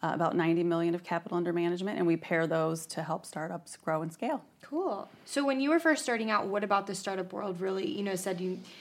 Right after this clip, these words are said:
Speaker 2: you caught that bug? What kind of
Speaker 1: Yeah,
Speaker 2: led to
Speaker 1: it's
Speaker 2: that?
Speaker 1: pretty simple. For me, it was having visibility into all areas of the organization, because I think when you're younger, it's less common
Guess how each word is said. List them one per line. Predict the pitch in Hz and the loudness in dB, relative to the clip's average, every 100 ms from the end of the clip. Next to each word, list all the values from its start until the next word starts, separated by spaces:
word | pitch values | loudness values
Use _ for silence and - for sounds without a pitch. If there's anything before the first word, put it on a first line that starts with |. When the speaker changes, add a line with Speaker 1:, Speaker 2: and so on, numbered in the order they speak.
| - - | -14 -6
Speaker 2:
you | 214 | 0
caught | 220 208 | 2 2
that | 180 175 | 0 0
bug? | 190 175 170 | 2 2 2
What | 175 180 180 - | 0 0 0 -4
kind | - 220 | -4 4
of | 240 | 8
Speaker 1:
Yeah, | 226 220 | 10 12
Speaker 2:
led | 214 | 10
to | 226 | 8
Speaker 1:
it's | - | 4
Speaker 2:
that? | - | 4
Speaker 1:
pretty | 285 269 | 6 6
simple. | 269 254 247 214 | 6 6 6 4
For | 220 208 | 6 4
me, | 220 247 | 8 8
it | 196 | 10
was | 185 190 | 10 8
having | 208 214 202 180 | 10 8 8 6
visibility | 185 180 165 175 185 175 | 6 6 6 6 6 6
into | 170 170 - | 4 4 6
all | 165 | 8
areas | 170 160 170 170 | 8 6 4 2
of | 156 | 0
the | |
organization, | 160 156 160 156 165 160 240 | 2 2 2 2 0 0 0
because | 233 220 190 | 0 2 2
I | |
think | 175 220 214 | 2 0 0
when | 202 190 | 2 2
you're | 170 165 165 | 4 4 2
younger, | 165 160 160 185 247 285 247 | 2 2 2 2 2 0 0
it's | 156 - | -2 -2
less | 160 170 180 - | 2 2 2 -2
common | - 160 170 190 214 254 | 2 4 4 2 2 -2